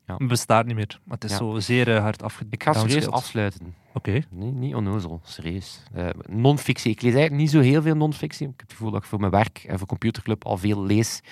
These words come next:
Speaker 2: Mhm.
Speaker 1: Ehm, maar, ehm, The Exponential Age van Azim Azar.
Speaker 2: Ah, ja.
Speaker 1: Ehm,
Speaker 2: Classic.
Speaker 1: absoluut, absoluut super slimme dude.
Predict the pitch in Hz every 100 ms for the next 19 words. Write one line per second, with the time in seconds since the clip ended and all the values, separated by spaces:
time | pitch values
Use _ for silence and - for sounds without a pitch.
0 | - 123 101 98 - - 98 98 98 -
1 | - - - - 110 135 - - - 107
2 | 107 104 107 104 - - - 104 - 113
3 | - 110 135 160 135 - 151 160 - 107
4 | 98 85 98 127 - 82 85 107 107 107
5 | 104 104 98 92 90 87 - - - 113
6 | 135 139 - 143 139 - _ 123 131 -
7 | 123 - - - - 139 147 139 127 -
8 | - 123 113 90 123 147 175